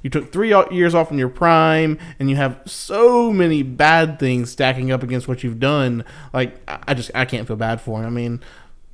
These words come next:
I, I, I, if, if your story is true, I hope that you're not hurt. And I, I,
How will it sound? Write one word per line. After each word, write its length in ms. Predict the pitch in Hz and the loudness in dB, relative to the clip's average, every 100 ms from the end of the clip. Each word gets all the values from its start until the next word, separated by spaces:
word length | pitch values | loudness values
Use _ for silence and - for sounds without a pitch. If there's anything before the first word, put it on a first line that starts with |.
| - | -8
I, 40 | 110 | -6
I, 600 | - 127 131 123 - - | -4 -4 -2 -2 -4 -6
I, 40 | |
if, 400 | 147 131 - - | -6 -6 -8 -8
if 160 | 151 - | -6 0
your 80 | 175 | 0
story 260 | - 175 | 4 4
is 80 | 156 | 4
true, 320 | - 185 175 | 2 4 6
I 80 | 131 | 4
hope 160 | 147 147 | 2 0
that 140 | 135 | -2
you're 100 | 135 | -2
not 260 | 139 139 131 | 0 0 2
hurt. 360 | 143 143 131 | 2 2 0
And 180 | 131 120 | -4 -4
I, 360 | 117 120 85 | -2 -2 -4
I, 40 | 113 | -6